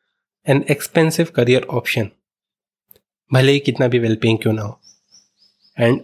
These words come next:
I could not afford that। तो मैंने डिसाइड किया, भैया, पहले पैसे बनाएंगे, उसके बाद पिक्चर बनाएंगे। पैसे कैसे बनाएंगे? सीए बन के।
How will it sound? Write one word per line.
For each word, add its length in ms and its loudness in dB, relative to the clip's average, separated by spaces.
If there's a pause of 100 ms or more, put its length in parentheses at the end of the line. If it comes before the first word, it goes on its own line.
I 140 4 (240)
could 160 -2
not 120 2
afford 380 0
that। 160 2 (440)
तो 80 2
मैंने 180 4
डिसाइड 400 0
किया, 120 0
भैया, 300 0 (800)
पहले 320 4 (680)
पैसे 260 2
बनाएंगे, 380 2 (1200)
उसके 240 -2
बाद 120 -2
पिक्चर 300 -4
बनाएंगे। 380 -16 (1080)
पैसे 240 2
कैसे 220 0
बनाएंगे? 340 0 (100)
सीए 340 0
बन 160 -4
के। 140 -16